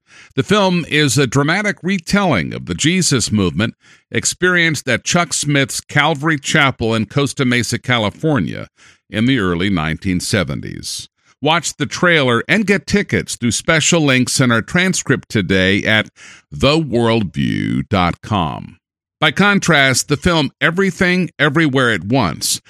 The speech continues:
received the most accolades and awards at the Dead and Dying Academy Awards event over the weekend, a celebration of nihilism, meaninglessness, and sexual perversion.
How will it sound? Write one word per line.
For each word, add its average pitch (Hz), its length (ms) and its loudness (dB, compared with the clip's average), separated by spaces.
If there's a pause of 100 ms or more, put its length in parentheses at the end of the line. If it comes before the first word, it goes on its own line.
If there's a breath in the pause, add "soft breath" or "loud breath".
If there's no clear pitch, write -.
(220 soft breath)
received 147 520 2
the 135 100 2
most 147 320 2
accolades 92 800 0
and 104 140 2
awards 82 640 -2
at 110 160 -2
the 113 100 -2
Dead 143 480 0
and 104 200 0
Dying 123 420 2
Academy 143 540 0
Awards 131 520 -2
event 76 500 -4
over 107 220 0
the 104 120 0
weekend, 92 580 -2 (420 loud breath)
a 92 80 -2
celebration 151 800 2
of 101 100 0
nihilism, 139 800 2
meaninglessness, 123 1200 2
and 156 200 2
sexual 156 480 0
perversion. 131 760 0